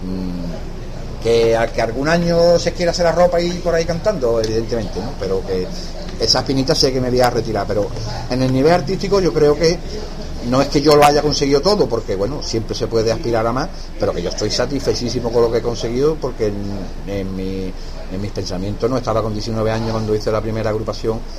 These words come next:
el poder estar tantísimo tiempo, ¿no? Digamos, en, en la élite de la comparsa.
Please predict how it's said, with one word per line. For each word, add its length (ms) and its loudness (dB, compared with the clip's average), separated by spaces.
el 120 -2
poder 340 0
estar 300 -2
tantísimo 580 -4
tiempo, 320 -2
¿no? 180 -4
Digamos, 520 -4
en, 540 -8
en 80 -4
la 140 -2
élite 260 -4
de 60 -2
la 80 -2
comparsa. 380 -6